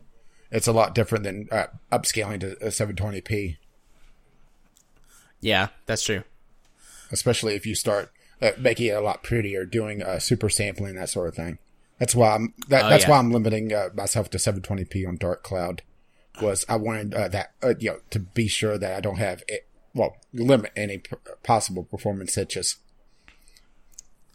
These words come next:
Speaker 2: Yeah. So you, you tell, I didn't, normally I check the question of the week ahead of time and prepare, but I didn't this week, and you told me what it was. And I, I've, oh, there's a few, there's a few classic games that I've always wanted to play, but I never have.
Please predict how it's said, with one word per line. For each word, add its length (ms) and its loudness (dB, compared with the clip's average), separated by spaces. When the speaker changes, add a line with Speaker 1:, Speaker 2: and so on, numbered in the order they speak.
Speaker 2:
Yeah. 260 -2
So 340 4
you, 560 -2
you 180 -2
tell, 240 -4
I 160 2
didn't, 340 -2
normally 360 2
I 60 4
check 240 -2
the 80 -10
question 320 -4
of 40 -2
the 60 -2
week 140 -4
ahead 220 -4
of 60 -6
time 260 -4
and 160 -8
prepare, 360 -2
but 280 -8
I 100 -6
didn't 220 -4
this 160 -6
week, 180 -8
and 80 -6
you 60 -6
told 180 -6
me 80 -6
what 100 -6
it 80 -6
was. 340 -4
And 140 6
I, 260 8
I've, 320 2
oh, 280 0
there's 220 2
a 80 4
few, 440 0
there's 160 0
a 60 2
few 240 -2
classic 400 2
games 240 0
that 100 -4
I've 100 -2
always 220 2
wanted 240 -2
to 40 -18
play, 180 -4
but 120 -6
I 60 -4
never 400 -4
have. 540 -6